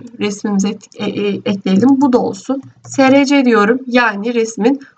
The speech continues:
uzak veya yerel adresini belirteceğim. Yani hangi resmi ekleyeceğimi belirteceğim. B'yi koyuyorum. Budanınkini seçiyorum. Zaten aynı klasörde olduğu için tanıyor. Dolayısıyla hemen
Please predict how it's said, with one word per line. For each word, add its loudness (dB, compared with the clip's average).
uzak -4
veya -2
yerel 0
adresini -2
belirteceğim. -2
Yani 2
hangi 0
resmi -6
ekleyeceğimi -6
belirteceğim. -4
B'yi 2
koyuyorum. 2
Budanınkini 0
seçiyorum. -2
Zaten 2
aynı 0
klasörde -6
olduğu -8
için -8
tanıyor. 0
Dolayısıyla 0
hemen -2